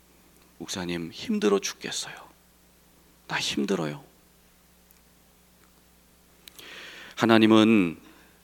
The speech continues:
욥이 밉기 때문에, 욥이 뭘 잘못했기 때문에, 뭐 죄가 많아서 고난을 허락하신 게 아닙니다. 도리어 하나님은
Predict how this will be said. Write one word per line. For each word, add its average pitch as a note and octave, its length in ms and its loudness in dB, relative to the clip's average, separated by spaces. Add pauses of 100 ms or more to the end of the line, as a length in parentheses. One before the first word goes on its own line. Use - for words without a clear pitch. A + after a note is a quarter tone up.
(160)
욥이 G#2 340 4
밉기 - 420 2
때문에, G#2+ 540 0 (380)
욥이 A#2+ 260 6
뭘 C3+ 260 6
잘못했기 E3 720 2
때문에, F#2 500 0 (880)
뭐 C#3+ 160 12
죄가 D#3+ 440 12
많아서 E3+ 520 6 (640)
고난을 G2 340 0
허락하신 G#2+ 540 -6
게 G2+ 100 -6
아닙니다. F2 560 -8 (840)
도리어 G2 320 4
하나님은 G#2 720 0